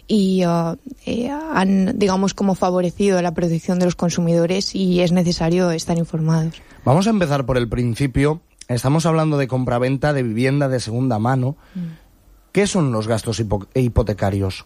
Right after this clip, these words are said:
Speaker 2: ¿Cuáles son?
Speaker 1: Ujú. Pues bien, por gastos hipotecarios entendemos, eh, principalmente aquellos que, eh, están directamente relacionados con la formalización de la hipoteca,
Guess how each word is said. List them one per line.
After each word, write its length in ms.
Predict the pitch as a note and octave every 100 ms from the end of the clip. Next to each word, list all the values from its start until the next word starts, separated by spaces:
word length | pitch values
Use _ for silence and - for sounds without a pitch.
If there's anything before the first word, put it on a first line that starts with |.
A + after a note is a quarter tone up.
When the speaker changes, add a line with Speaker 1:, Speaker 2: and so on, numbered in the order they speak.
| -
Speaker 2:
¿Cuáles 340 | F#3+ B2 -
son? 340 | A2 F#2 F#2+ A2+ - G#3+
Speaker 1:
Ujú. 280 | G3 F3 F#3+ - - - - -
Pues 160 | G3+ F#3
bien, 240 | G3+ G3
por 160 | F#3+ F#3
gastos 280 | F#3 - A3+
hipotecarios 800 | A3 A#3 G#3+ A3 G#3+ A#3+ B3 -
entendemos, 760 | G3 F#3+ F#3+ F#3 F#3+ G#3 G#3+ -
eh, 400 | G3 F3+ F3 E3+
principalmente 760 | - F#3 G3 E3+ F#3+ G3+ G3 G#3+
aquellos 480 | G#3 E3+ G3 G#3 -
que, 400 | - F#3+ G3+ -
eh, 260 | - E3+ D#3+
están 240 | - F#3+
directamente 520 | F#3+ G3 G3 G3 G3
relacionados 440 | G3 F#3+ F#3 F#3+ G#3
con 140 | A3+
la 80 | G3
formalización 680 | - F3+ E3+ E3+ E3+ F#3 F3
de 80 | F3
la 60 |
hipoteca, 520 | E3 D#3+ D#3+ - D#3